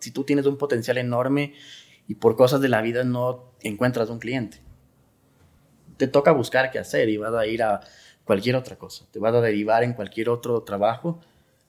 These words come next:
y luego de eso te acostumbras a ese trabajo y dejaste la arquitectura. Entonces tienes un título botado y cinco años o seis años de esfuerzo a tope y tú sabes que eso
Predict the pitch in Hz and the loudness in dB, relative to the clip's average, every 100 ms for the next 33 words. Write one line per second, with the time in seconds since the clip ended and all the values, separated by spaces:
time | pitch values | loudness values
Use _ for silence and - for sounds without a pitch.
0 | - 113 120 131 120 143 127 107 - 131 | -2 4 4 6 2 0 -2 -4 -6 -2
1 | 135 123 120 123 120 110 123 - 147 135 | 2 4 2 -2 -6 -2 -2 -4 -8 -8
2 | - 110 104 110 - 104 107 185 190 113 | -14 -16 -14 -16 -18 -16 2 2 2 -4
3 | 110 - - - 208 110 120 131 131 131 | -4 -12 -20 -8 -8 -8 -12 -8 -6 -2
4 | 135 135 139 120 104 123 131 160 - _ | -2 4 4 4 2 2 2 0 -6 _
5 | _ _ _ _ _ _ _ - 117 110 | _ _ _ _ _ _ _ 0 2 2
6 | - 131 123 123 120 131 127 117 107 - | 2 0 8 8 8 4 -2 -2 -4 -2
7 | 117 113 113 113 110 - - 117 120 - | -4 -4 -6 -4 -4 -4 2 4 4 0
8 | 131 - _ _ - - _ _ _ _ | -6 -6 _ _ -20 -20 _ _ _ _
9 | _ _ - - - - 156 - 135 - | _ _ -20 -8 -2 4 4 4 -10 -14
10 | _ - _ _ _ _ - 120 113 107 | _ -20 _ _ _ _ -10 -6 -4 -2
11 | 135 127 123 123 127 123 131 117 107 | 4 4 4 -4 -8 -4 -2 -2 -4